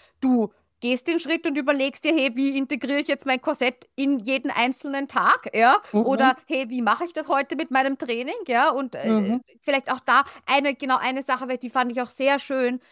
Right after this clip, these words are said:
Speaker 1: äh, wenn du da noch ganz kurz drüber sprechen magst, ja? Auch dieses wirklich für sich selbst sagen, diese Trainings, das ist wirklich eine Zeit, die, die muss ich für mich investieren und ich kann nur für
Speaker 2: Ja.
Speaker 1: andere auch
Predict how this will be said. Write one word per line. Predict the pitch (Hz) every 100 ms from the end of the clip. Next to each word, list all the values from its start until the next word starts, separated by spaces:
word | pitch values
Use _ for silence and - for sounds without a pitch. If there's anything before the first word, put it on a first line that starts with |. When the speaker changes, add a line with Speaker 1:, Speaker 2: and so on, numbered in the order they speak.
| _
Speaker 1:
äh, | 240 233
wenn | 247
du | 247
da | 240
noch | 247 233
ganz | 240 269 -
kurz | 285 -
drüber | 254 247
sprechen | - 254 262 - 220
magst, | 202 254 -
ja? | 226 233 - _
Auch | - 233
dieses | - 254 247 -
wirklich | 269 285 277 _ _
für | - 233
sich | 311 294
selbst | - 254 -
sagen, | - 240 233 226 294 _ _
diese | 240 233
Trainings, | 226 240 269 262 254 269
das | 233
ist | 214 226
wirklich | 269 240
eine | 220 208
Zeit, | - 226 202 269 -
die, | 233 214 - _ -
die | 220
muss | 240 330
ich | 320 -
für | 254
mich | 247 262
investieren | 277 226 220 - 247 269
und | 233
ich | 208 - _ _ -
kann | 240 262 294
nur | 294
für | 269 240
Speaker 2:
Ja. | - _ _ -
Speaker 1:
andere | 214 339 285 208 214 254
auch | 220 220